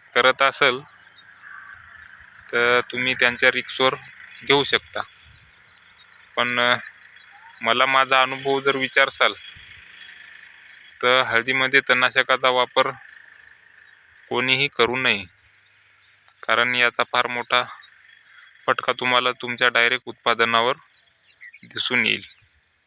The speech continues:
अशा पद्धतीनं आपला आज प्लॉट आहे. याला आपण एक खताचा डोस, अ, दिला होता दोन तासाच्या मधात. ते देऊन आज, अ,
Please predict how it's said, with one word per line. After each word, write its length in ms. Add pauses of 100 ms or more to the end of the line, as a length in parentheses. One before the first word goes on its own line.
(1500)
अशा 180
पद्धतीनं 540
आपला 300
आज 100
प्लॉट 340
आहे. 160 (1160)
याला 220
आपण 420 (960)
एक 180
खताचा 400
डोस, 500
अ, 360
दिला 260
होता 240
दोन 240
तासाच्या 420
मधात. 340 (1900)
ते 80
देऊन 340
आज, 260
अ, 160